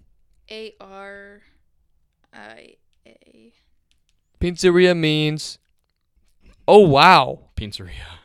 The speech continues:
Speaker 2: Wow, you guys wanna know this?
Speaker 3: What?
Speaker 1: Yeah.
Speaker 2: Okay, it's, uh, wow.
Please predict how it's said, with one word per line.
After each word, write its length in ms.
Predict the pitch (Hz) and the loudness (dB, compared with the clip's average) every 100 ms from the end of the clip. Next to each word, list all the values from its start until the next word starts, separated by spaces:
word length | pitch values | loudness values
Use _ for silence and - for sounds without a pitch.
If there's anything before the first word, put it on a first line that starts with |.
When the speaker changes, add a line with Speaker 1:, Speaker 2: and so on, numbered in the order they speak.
| _ _ - | _ _ -18
Speaker 2:
Wow, 460 | 135 127 143 170 170 | -14 -2 0 4 2
you 160 | 135 151 | 2 2
guys 120 | 160 | 2
wanna 120 | 160 | 0
know 140 | 147 143 | 0 -2
this? 380 | 135 175 - 104 | 0 -2 -6 -16
Speaker 3:
What? 340 | 95 92 92 | -18 -18 -20
Speaker 1:
Yeah. 420 | 220 - - 240 - _ | -20 -20 -20 -20 -20 _
Speaker 2:
Okay, 680 | 147 147 175 175 120 123 _ | -10 -4 -2 0 -4 -12 _
it's, 240 | 139 143 - | -12 -10 -4
uh, 520 | 143 139 135 131 127 - _ _ _ _ _ _ _ _ _ _ _ _ | -2 0 -2 -4 -6 -12 _ _ _ _ _ _ _ _ _ _ _ _
wow. 460 | 131 165 143 123 | -2 0 0 -4